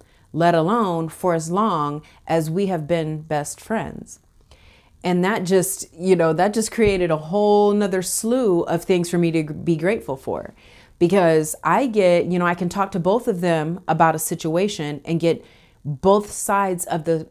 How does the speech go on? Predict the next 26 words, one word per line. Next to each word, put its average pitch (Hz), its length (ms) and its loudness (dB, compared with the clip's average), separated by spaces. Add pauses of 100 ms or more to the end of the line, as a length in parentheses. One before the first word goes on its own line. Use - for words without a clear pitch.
the, 160 220 -6
the, 156 440 -2
the 156 140 -4
spectrum 202 480 -4
as 151 160 -6
far 156 340 0
as 156 240 -4
feedback. - 800 -6 (320)
You 160 100 -2
know, 160 120 0
I 160 100 2
get 180 180 0
the 220 60 -2
male 190 260 0
perspective, 147 580 -6
I 143 60 -2
get 170 160 -8
the 185 80 -8
female 202 380 -6
perspective. - 640 -14 (480)
And 170 500 0
that's 247 300 2
helpful 202 560 -2
in 180 240 -4
pretty 233 260 -2
much 202 240 -4